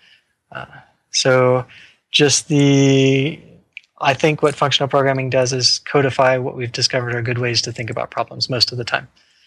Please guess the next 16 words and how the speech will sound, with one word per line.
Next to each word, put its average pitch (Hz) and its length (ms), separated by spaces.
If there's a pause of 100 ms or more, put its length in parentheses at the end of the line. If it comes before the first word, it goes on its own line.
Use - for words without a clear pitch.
(320)
Um, 123 300
at 135 100
the 143 80
same 175 240
time, 143 380 (160)
state 143 440 (180)
is 127 180
occasionally 127 480
a 127 100
good 120 140
way 117 140
to 117 80
think 113 200
about 113 200
a - 40
problem. 131 340